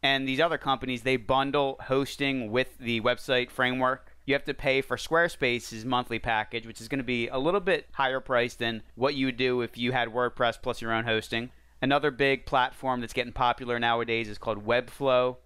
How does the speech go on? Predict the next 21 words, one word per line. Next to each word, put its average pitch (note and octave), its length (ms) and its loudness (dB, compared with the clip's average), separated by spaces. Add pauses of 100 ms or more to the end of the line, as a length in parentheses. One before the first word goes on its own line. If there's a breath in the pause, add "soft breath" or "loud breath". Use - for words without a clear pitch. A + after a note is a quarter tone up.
(140)
I've C#3 140 2
never G#3+ 180 0
used E3+ 300 -2
this, F3 220 0
but C#3+ 240 0 (120)
just D#3+ 200 -2
from D3 340 2
screenshots D3 920 2
of A#2+ 360 4
the A2+ 200 -4 (120)
design B2+ 380 2
software, A#2 640 2 (320 soft breath)
it D3 100 4
almost A3 320 2
looks E3 200 0
exactly B2+ 480 0
like A#2+ 200 2
Photoshop, B2 760 2 (160)
but B2+ 180 0
for B2+ 240 2
websites. A#2 640 2